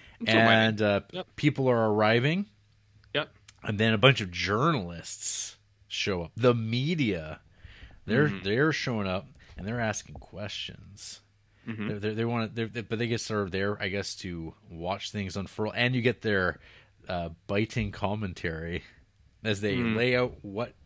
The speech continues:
Speaker 2: who people are, kind of successfully. I <laughs>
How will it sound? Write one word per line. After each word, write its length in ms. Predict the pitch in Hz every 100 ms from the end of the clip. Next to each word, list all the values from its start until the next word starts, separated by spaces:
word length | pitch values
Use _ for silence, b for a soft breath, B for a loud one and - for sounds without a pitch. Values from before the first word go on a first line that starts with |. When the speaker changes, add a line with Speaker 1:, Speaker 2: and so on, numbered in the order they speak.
| -
Speaker 2:
who 200 | 123 120
people 400 | - 127 113 104
are, 380 | 104 104 104 B B B B -
kind 500 | - - 107 110 101
of 100 | 87
successfully. 840 | - - 80 78 - 82 80 80 -
I 440 | 110 110 104 90 - - -
<laughs> 360 | - - -